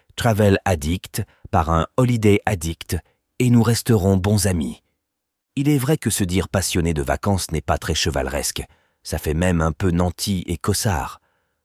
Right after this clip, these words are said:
comparé au voyageur qui, lui, revêt des attributs bien plus nobles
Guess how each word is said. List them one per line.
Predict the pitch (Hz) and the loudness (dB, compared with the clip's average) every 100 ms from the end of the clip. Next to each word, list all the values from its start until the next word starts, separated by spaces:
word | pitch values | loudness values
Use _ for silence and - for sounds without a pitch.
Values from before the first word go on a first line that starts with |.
| - | -6
comparé | 92 87 80 85 | -2 0 0 0
au | 73 | 0
voyageur | 76 76 71 80 120 120 | -2 -2 -2 2 2 2
qui, | - 67 | -2 -6
lui, | 73 98 104 _ _ - | -2 -2 -2 _ _ -8
revêt | 80 110 139 | -2 0 2
des | 117 92 | 2 0
attributs | 87 - 95 104 | -2 -4 -2 -2
bien | 85 98 | 0 0
plus | 95 - | 0 -2
nobles | 87 87 80 69 | 0 2 0 -2